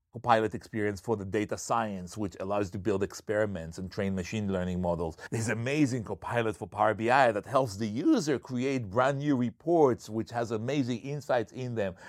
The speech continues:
So first of all, you're going to see this incredibly, incredible productivity inside Fabric using the Copilot technology.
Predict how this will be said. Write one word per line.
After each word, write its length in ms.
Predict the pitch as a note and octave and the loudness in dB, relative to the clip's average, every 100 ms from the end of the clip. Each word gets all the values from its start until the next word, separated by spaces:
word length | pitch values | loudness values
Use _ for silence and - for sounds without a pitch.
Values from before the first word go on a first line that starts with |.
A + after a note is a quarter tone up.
| - | -18
So 120 | - D3 | -6 4
first 200 | G#3+ E3 | 6 8
of 60 | |
all, 100 | D3 | 6
you're 140 | B2 C3+ | 4 2
going 140 | D#3 | 0
to 60 | A#2+ | 0
see 220 | - C#3+ | 0 2
this 220 | A#2+ - C3 | 0 -4 -10
incredibly, 600 | B2 - A3+ F3+ D3+ D3+ _ _ _ | -10 -2 0 2 0 -4 _ _ _
incredible 420 | D#3 - G#3 F3+ | -6 -2 0 0
productivity 1080 | C3 - A#2+ - - E3 E3+ D#3 G2+ E2+ D#2 - - - - - | -2 -2 -2 -2 -6 -2 0 -2 -2 -4 -4 -10 -20 -20 -18 -4
inside 460 | A#2+ - B2 A2+ | -4 0 0 0
Fabric 400 | - C3+ D3 A#2+ F#2 | -4 2 2 2 -4
using 320 | A2 F#2+ F#2+ | -4 -4 -4
the 80 | F#2 | -6
Copilot 520 | - - G#2+ F#2 E2+ | -8 -4 -2 -2 -4
technology. 500 | - F2 D#2 D2+ | -4 -2 -2 -6